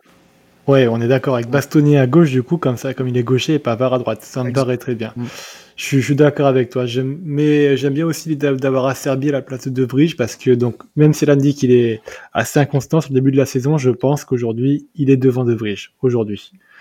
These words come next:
Speaker 2: Ouais.
Speaker 1: Mais c-, ça peut changer et c'est très intéressant. En tout cas, moi, je suis de la vieille école, un droitier à droite, un gaucher à gauche. Et rien que par rapport à ça, donc, du coup, euh, t'as Bastoni à gauche de sûr,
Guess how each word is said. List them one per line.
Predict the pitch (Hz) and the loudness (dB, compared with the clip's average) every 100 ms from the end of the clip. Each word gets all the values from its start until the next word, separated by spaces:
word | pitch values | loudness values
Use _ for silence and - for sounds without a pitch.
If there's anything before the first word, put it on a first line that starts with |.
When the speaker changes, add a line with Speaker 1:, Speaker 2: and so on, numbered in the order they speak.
| - | -10
Speaker 2:
Ouais. | 135 113 | -6 -2
Speaker 1:
Mais | 120 117 113 104 101 170 | 0 2 4 2 0 -8
c-, | - - - | -14 -16 -18
ça | - 131 | -2 -2
peut | 127 147 | 2 2
changer | 156 139 131 170 156 | 4 2 6 6 8
et | 120 | 6
c'est | - - | 2 -10
très | 135 | -4
intéressant. | 139 135 131 127 165 | -4 -2 -2 -2 0
En | 160 | -2
tout | 135 | -4
cas, | 123 160 | -2 -2
moi, | 147 | -2
je | - | 0
suis | |
de | 139 | 0
la | |
vieille | 127 131 | 4 2
école, | 123 143 | 4 0
un | 131 | 0
droitier | 123 131 - 135 | 0 -2 0 0
à | |
droite, | 127 131 123 | 2 0 -2
un | |
gaucher | 113 120 - | -6 -6 -4
à | 123 | -4
gauche. | 117 151 180 135 - - - - _ | 2 4 4 0 -4 -20 -20 -20 _
Et | 131 | 2
rien | 131 147 | 2 2
que | |
par | 151 | 2
rapport | 135 127 123 | 0 2 0
à | 117 | 0
ça, | 147 | 0
donc, | 139 120 | 0 -2
du | |
coup, | 117 160 147 | -2 2 4
euh, | 131 | 4
t'as | 120 117 | 2 -6
Bastoni | 120 131 - 147 151 143 127 | -4 -8 -4 -4 -2 0 -2
à | - 131 | -4 -6
gauche | 139 127 - | -4 -6 -4
de | 135 | -4
sûr, | 123 - 156 - | -4 -2 -2 -2